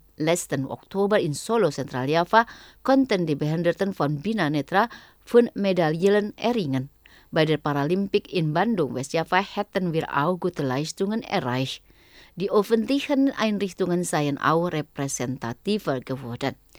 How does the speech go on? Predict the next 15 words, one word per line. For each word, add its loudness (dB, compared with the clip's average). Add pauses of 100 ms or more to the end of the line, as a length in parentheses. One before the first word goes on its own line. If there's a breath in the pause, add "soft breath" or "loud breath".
(340 loud breath)
Muklis 0
hofft, 0
dass 0
die -4
Behinderten -2
in -4
seinem -2
Sozialhaus -2 (320 loud breath)
einen 6
Beitrag 0
bei 2
der -2
Gesellschaft -6
leisten -4
könnten. -2